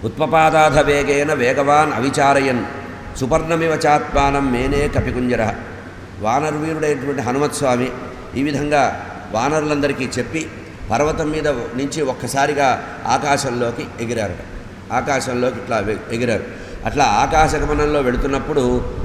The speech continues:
ఆ సిద్ధచారణులందరూ కూడా చూస్తున్నారట హనుమత్ స్వామి ఎట్లా చేస్తారో అని. ఎట్లా వెళుతున్నారు హనుమత్ స్వామి అంటే,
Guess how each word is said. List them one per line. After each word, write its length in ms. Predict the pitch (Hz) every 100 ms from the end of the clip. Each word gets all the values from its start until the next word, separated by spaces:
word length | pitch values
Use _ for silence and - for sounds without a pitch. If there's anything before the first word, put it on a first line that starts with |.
| - - - 113
ఆ 420 | 113 104 87 - - - - - - - -
సిద్ధచారణులందరూ 1040 | 131 120 160 165 156 156 151 143 139 139
కూడా 200 | 131 147 147
చూస్తున్నారట 460 | 147 - 151 151 135
హనుమత్ 360 | 123 127 143 135
స్వామి 280 | 143 139
ఎట్లా 240 | 123 - 135
చేస్తారో 540 | 123 127 - 120 120
అని. 100 | 107 - - - - -
ఎట్లా 240 | 110 165 160
వెళుతున్నారు 500 | 160 - 156 156 151
హనుమత్ 340 | 143 147 147
స్వామి 260 | 156 139 131
అంటే, 440 | 127 143 127